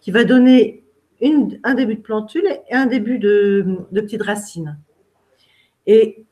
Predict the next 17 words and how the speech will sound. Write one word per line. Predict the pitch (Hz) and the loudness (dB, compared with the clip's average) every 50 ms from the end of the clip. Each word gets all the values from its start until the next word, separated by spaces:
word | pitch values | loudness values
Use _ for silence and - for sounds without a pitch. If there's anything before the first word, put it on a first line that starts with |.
| _ | _
c'est | - - - 240 | -16 -12 -10 -10
cette, | 233 - 285 269 277 - - - | -6 -4 -4 -4 -4 -4 -10 -18
c'est | - - 247 | -14 -12 -8
ça | 240 - 339 311 | -4 -2 -2 -2
qu'on | 302 240 | 0 -2
appelle | 208 185 190 185 214 190 185 180 | -2 -2 -2 -4 -4 -6 -4 -4
une | 185 190 190 | -2 -2 -2
graine | 180 - - 185 170 170 | -2 -4 -4 -4 -4 -4
germée. | 156 160 175 160 156 156 151 147 147 147 _ _ _ _ _ _ _ _ _ _ - | -4 -6 -8 -8 -8 -10 -10 -12 -14 -16 _ _ _ _ _ _ _ _ _ _ -6
Et | 202 | -6
pourquoi | 202 - - 302 330 330 - 320 370 349 302 269 | -6 -4 -4 -4 -4 -2 0 0 2 2 2 2
elle | 233 | 2
est | 226 | 2
intéressante ? | 202 190 190 - 208 160 165 156 - - - _ _ _ _ _ _ - | 0 0 -2 -4 -6 -8 -8 -8 -10 -16 -20 _ _ _ _ _ _ -12
Il | 175 | -10
y | 175 | -10
a | 165 - | -10 -12